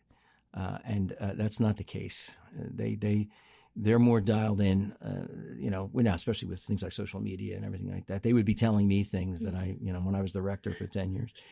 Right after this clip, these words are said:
that I, they, you, they thought I would know, but I didn't, you know. <laughs> So, uh, there's, and there's also a, um, that, that need to get the broader Catholic community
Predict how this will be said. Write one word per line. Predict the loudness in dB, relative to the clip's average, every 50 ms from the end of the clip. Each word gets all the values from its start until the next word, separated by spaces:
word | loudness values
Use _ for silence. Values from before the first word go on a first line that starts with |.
| -20 -20 -20 -18 _ 0
that | 2 4
I, | 4 4 4 2 0
they, | 2 2 4
you, | 6 4 4 4
they | 4 4 4 4
thought | 4 4 2 4 4
I | 4 4
would | 4 6 6
know, | 6 6 6 6 6 4
but | 4 4
I | 4 2
didn't, | 2 2 0 0 -2 -4 -6 _ _ -2 -2
you | -2 -4 -4
know. | -2 -2 -4 -4
<laughs> | -6 _ -12 -12 -12 -16 -20 -20 -20 _ _ _
So, | -14 -2 2 4 4 6 4 4 0 -2 -4
uh, | -8 -10 -10 -12 -14 -16 _ 2
there's, | 4 6 6 6 4 0 -4 -8 _ 0
and | 2 4 4
there's | 6 6
also | 4 4 4 4 4 2 2 2 0 -2 -4
a, | -4 -4 -2 -2 -2 -2
um, | -2 -4 -4 -6 -8 -10 _ -4 0
that, | 2 2 2 2 2
that | 2 2 4 4 4
need | 6 6 6 6 6 4 0 -4 -10 _ _
to | -4 -4
get | 0 2 2 2 2 0 _ _ _ _ _ _ _ _ _ _ _ _ _ _ _ _ _ _ _ -2 0
the | 0 0
broader | 0 2 2 4 4 4 4 4 4 4 2 0 -4 _ _ _ _ _ _ _ _ -12
Catholic | -6 -4 -4 -4 -4 -6 -6
community | -2 0 0 2 2 2 0 0 -4 -8 -8 -8 -10 -12 -14 -18